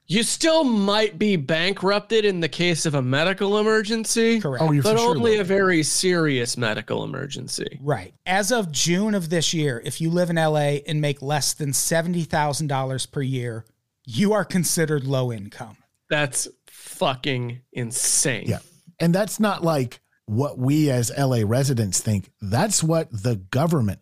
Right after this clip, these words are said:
Speaker 2: Yes.
Speaker 3: thinks.
Speaker 2: Yeah, that's
Speaker 3: Yeah.
Speaker 2: not, that's not our opinion. <laughs> That is <laughs> government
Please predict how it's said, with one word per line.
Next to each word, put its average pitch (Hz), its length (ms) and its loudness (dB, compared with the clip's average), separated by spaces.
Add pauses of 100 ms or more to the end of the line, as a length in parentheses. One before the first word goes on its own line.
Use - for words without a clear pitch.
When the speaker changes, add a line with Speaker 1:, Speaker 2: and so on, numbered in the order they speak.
Speaker 2:
Yes. - 460 -2
Speaker 3:
thinks. - 100 -10 (200)
Speaker 2:
Yeah, 143 180 -2
that's - 280 -2
Speaker 3:
Yeah. 196 80 2
Speaker 2:
not, 175 160 -4 (140)
that's 180 240 -2
not 196 380 2
our 165 260 2
opinion. 123 640 -4 (120)
<laughs> - 120 -20
That 156 180 -2
is 151 260 -4
<laughs> - 1160 0
government 151 640 -2